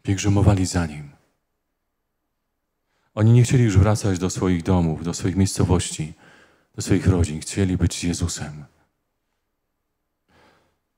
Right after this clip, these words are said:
Wyobraźmy sobie też tych ludzi, którzy mieli róż-, jakieś różne bandaże, właśnie kule, rzucali je. Żeby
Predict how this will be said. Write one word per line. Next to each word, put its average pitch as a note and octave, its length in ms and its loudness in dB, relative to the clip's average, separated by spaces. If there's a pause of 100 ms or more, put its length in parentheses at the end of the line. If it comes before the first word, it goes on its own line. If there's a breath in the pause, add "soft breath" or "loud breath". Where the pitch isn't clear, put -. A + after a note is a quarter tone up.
(600)
Wyobraźmy G2+ 360 2
sobie G2 240 4
też G2 180 0
tych F2 180 -4
ludzi, F2+ 260 0
którzy F2 260 -6
mieli F2 240 0
róż-, F#2 300 -2 (260)
jakieś - 240 -8
różne E2+ 480 0
bandaże, F2 800 0
właśnie D#2+ 280 -8
kule, F2+ 340 0
rzucali E2+ 540 -4
je. D#2 220 -8 (3750 soft breath)
Żeby D#2+ 460 -2